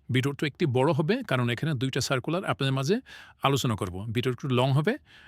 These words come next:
আপনারা ধৈর্য সহকারে দেখবেন। দেখুন, সর্বশেষ যে সার্কুলারটি আছে, সেটি হচ্ছে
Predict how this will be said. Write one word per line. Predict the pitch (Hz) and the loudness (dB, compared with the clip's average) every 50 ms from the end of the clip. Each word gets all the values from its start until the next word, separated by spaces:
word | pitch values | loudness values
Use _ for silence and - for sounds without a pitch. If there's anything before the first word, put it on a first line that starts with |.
| - - | -2 -2
আপনারা | 131 - 135 127 107 | 0 0 2 -2 0
ধৈর্য | 120 123 120 117 104 | 2 2 2 2 2
সহকারে | - 123 110 - - 107 107 | 0 0 -2 0 0 0 2
দেখবেন। | 101 120 110 - 101 - - 156 - _ _ _ _ - - - - - - | 2 2 2 2 -2 -6 -6 -8 -14 _ _ _ _ -20 -20 -20 -20 -12 -2
দেখুন, | - 127 170 185 | 2 4 4 4
সর্বশেষ | - - 165 156 151 165 131 - 165 175 180 - - - 175 127 | 4 2 2 2 2 2 2 2 2 2 2 2 0 0 0 2
যে | 117 131 | 2 2
সার্কুলারটি | - - 135 117 - 143 151 - - 160 | 2 2 0 0 2 0 0 0 0 0
আছে, | 131 127 - - 123 | 0 0 0 -2 -2
সেটি | 101 - 110 - 131 | 0 -2 -2 0 -2
হচ্ছে | 123 - - | -2 0 0